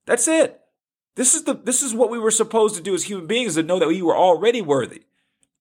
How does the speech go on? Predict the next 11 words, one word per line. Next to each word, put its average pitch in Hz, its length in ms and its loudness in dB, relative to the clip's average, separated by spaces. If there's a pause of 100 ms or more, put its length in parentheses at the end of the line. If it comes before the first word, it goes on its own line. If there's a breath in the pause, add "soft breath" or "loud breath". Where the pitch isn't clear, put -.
(160)
But 156 180 0
now 202 320 4
Tom 185 340 0
Brady 170 500 -2 (260 soft breath)
or 170 140 2
Michael 175 360 2
Jordan, 147 580 2
oh, 147 200 2
he 170 120 -2
got 160 240 2
cut, 190 340 0